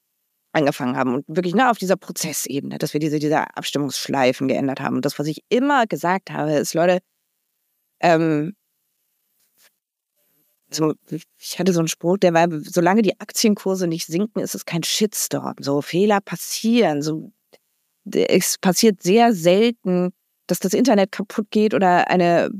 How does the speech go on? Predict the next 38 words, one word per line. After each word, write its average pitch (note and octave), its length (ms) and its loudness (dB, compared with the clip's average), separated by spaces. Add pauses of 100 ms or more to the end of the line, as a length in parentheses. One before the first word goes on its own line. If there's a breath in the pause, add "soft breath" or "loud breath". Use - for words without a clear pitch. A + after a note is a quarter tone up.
(200)
Partei F#3+ 560 2
oder F3+ 160 4
ein D3+ 180 2
Kanzlerkandidat F#3 920 0 (260)
seinen F3 200 2
Sieg G3 340 0
verschenkt, G3+ 720 0
weil F3+ 480 4
irgendwer G3 420 2
irgendwas F3+ 320 0
im F3+ 60 0
Internet G3+ 440 -2
gemacht - 320 -20
hat. - 120 -8
Das, A3+ 320 0
was F#3+ 260 -2 (220)
man, E3 220 -2
finde F#3 200 -2
ich, - 80 -6
dann E3+ 140 -2
im D#3 80 -2
letzten F3+ 260 -2
Wahlkampf D#3+ 320 -4
sehr D#3+ 100 0
schön F3+ 240 -2
gesehen E3 360 -2
hat, E3+ 120 -2 (460)
das, G3+ 300 2
was F3+ 160 2
wirklich A3 280 4
ein F3 80 0
Problem F#3 420 2
ist, G3+ 120 -2
wenn F#3 80 4
man F3 100 4
sich F3 140 -2
in E3 80 2
Flutgebiet F#3+ 720 0